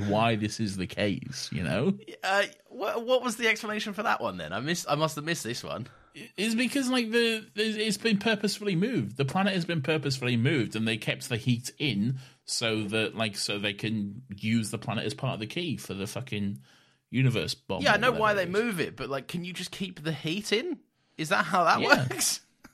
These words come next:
Speaker 1: Well, if they can move the planet, why, they can move the fucking planet.
Speaker 2: This is what I'm saying, is Doc, there is still <laughs> hand waving here. There's not, like, an exact science that they've gone,
Speaker 1: Yeah,
Speaker 2: "Oh, yeah,
Speaker 1: but
Speaker 2: this
Speaker 1: you're
Speaker 2: does
Speaker 1: picking
Speaker 2: make
Speaker 1: and
Speaker 2: sense."
Speaker 1: choosing your hand waving.
Speaker 2: It's
Speaker 1: Like,
Speaker 2: true, yeah, I am, yeah.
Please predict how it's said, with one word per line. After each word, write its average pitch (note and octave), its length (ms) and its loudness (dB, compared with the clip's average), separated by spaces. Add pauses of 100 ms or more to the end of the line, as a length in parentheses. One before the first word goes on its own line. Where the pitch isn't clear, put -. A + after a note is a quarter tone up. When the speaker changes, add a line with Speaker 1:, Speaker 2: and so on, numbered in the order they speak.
(180)
Speaker 1:
Well, A3+ 240 2
if C4 160 2
they D#4+ 100 2
can B3 240 6
move A3 240 6
the A3+ 120 4
planet, F3 420 2
why, F#3+ 240 4
they G3+ 200 2
can G3 280 6
move G3+ 300 4
the - 80 4
fucking - 500 2
planet. E3 400 2
Speaker 2:
This A3 160 6
is C#4 80 0
what A#3+ 100 6
I'm A3 80 4
saying, A3+ 260 6
is E3+ 120 0
Doc, G#3+ 260 0
there G#3 220 0
is G#3 160 2
still G3 240 2
<laughs> E3 60 6
hand E3 360 0
waving G#2 400 -2
here. F2+ 200 -4
There's C3+ 200 -6
not, F3 180 0
like, E3+ 160 -2
an E3 60 -4
exact C#3 460 0
science C3+ 480 2
that B2 100 -8
they've A2+ 180 -4
gone, A2 220 0
Speaker 1:
Yeah, A4+ 80 2
Speaker 2:
"Oh, E4+ 40 6
yeah, G#3+ 80 4
Speaker 1:
but G3+ 60 4
Speaker 2:
this G#3+ 100 2
Speaker 1:
you're - 80 2
Speaker 2:
does C4 200 2
Speaker 1:
picking - 40 -6 (120)
Speaker 2:
make F#3 80 4
Speaker 1:
and D#3+ 80 2
Speaker 2:
sense." - 40 0
Speaker 1:
choosing G3 480 2
your A#2+ 220 6
hand G2+ 300 0
waving. E2+ 520 -4 (200)
Speaker 2:
It's C#3 220 2
Speaker 1:
Like, G#3 80 8
Speaker 2:
true, A#2 200 4
yeah, A2+ 140 2
I F2+ 60 0 (220)
am, D2+ 140 -10
yeah. D2+ 200 -8